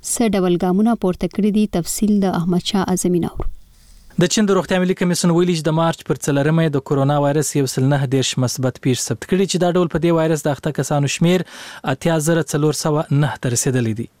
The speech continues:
Speaker 2: زیاتره نوي پیښې د هوبې صوبې په ووهان ښار کې رامنځته شوي چې په لومړي ځل له هماغه ځایه دا وایرس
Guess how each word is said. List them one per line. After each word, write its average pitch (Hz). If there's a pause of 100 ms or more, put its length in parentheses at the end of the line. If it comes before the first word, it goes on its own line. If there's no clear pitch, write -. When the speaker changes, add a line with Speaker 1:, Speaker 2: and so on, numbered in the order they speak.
(560)
Speaker 2:
زیاتره 202
نوي 202
پیښې 175
د 147
هوبې 160
صوبې 147
په 135
ووهان 131
ښار 120
کې -
رامنځته 110 (100)
شوي 175
چې -
په 151
لومړي 160
ځل 170
له 135
هماغه 147
ځایه 139
دا 127
وایرس 147